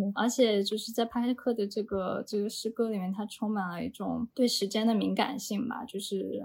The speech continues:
潘老师在那个后记里面也提到，就是帕切克对时间的这种敏感性，然后和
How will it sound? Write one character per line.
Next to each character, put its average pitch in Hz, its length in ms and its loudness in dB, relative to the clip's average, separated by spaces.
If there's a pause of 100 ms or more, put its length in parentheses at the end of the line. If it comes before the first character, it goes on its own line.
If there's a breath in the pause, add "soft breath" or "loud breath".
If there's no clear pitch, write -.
(120)
潘 277 140 6
老 196 160 8
师 214 180 0
在 220 340 0
那 214 260 0
个 185 640 -2
后 226 180 2
记 226 200 2
里 214 80 2
面 190 140 -2
也 180 120 -4
提 - 180 -8
到， 196 240 2
就 190 120 -2
是 - 20 0
帕 202 160 -6
切 233 160 -2
克 233 160 0
对 220 180 2
时 196 200 -4
间 208 180 -2
的 220 100 -2
这 220 140 -2
种 185 80 -2
敏 185 160 -4
感 185 260 -2
性， 208 240 -4
然 185 140 -2
后 208 160 -2
和 175 340 -4